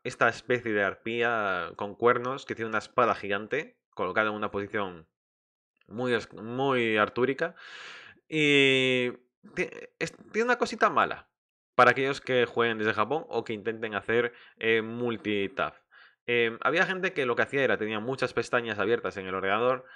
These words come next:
y, eh, iniciaban una, mientras estaba cargando la animación de una, ya iniciaban la otra y hacían así una cadena de varias, eh, raids al mismo tiempo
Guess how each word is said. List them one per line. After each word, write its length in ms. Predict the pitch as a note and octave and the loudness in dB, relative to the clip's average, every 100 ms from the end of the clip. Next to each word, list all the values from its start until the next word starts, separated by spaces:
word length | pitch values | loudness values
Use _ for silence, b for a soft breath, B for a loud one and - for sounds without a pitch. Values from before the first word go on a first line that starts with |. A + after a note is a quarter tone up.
| B B _ | B B _
y, 400 | D#3 D3 D3+ D3 - | -4 -2 -2 -6 -4
eh, 300 | B2+ A#2+ - | 0 0 -2
iniciaban 420 | C3 B2 C#3 C3+ | -6 -6 -2 -2
una, 420 | C#3 D3 D3 D3 - | -2 -2 0 0 -2
mientras 260 | C3 G#2+ | -10 -8
estaba 260 | A2 A#2+ B2 | -4 0 0
cargando 280 | B2 A#2+ A#2+ | 2 0 0
la 60 | |
animación 280 | A2+ A2 A#2 | -2 -2 -4
de 80 | A2 | -2
una, 380 | C3+ A2 - _ - | -2 -2 -4 _ -10
ya 180 | A2 | -2
iniciaban 400 | C3 A#2+ A#2+ A2 | -2 -2 -2 0
la 100 | G#2+ | 4
otra 280 | B2 C3 B2+ | 4 4 0
y 80 | A2 | 0
hacían 220 | G2+ A2+ | -2 -2
así 380 | A2 A#2 A#2+ - _ _ _ _ _ _ _ _ _ | -2 -2 -4 -4 _ _ _ _ _ _ _ _ _
una 240 | A#2+ A2 G#2+ | -6 -2 2
cadena 380 | G#2 A2+ B2 | 2 2 0
de 200 | A2 F#2+ | 0 -2
varias, 760 | F2+ F2+ G#2+ A2 G2+ G2 - G#2+ | -2 6 6 6 2 0 -4 -10
eh, 340 | - G#2 G2 G2 | -4 -2 -2 0
raids 220 | A2 A2+ | 0 0
al 80 | A2 | -4
mismo 240 | G#2+ G2 | -4 -6
tiempo 400 | G#2 A2+ G#2+ C3 | -4 -4 -4 -6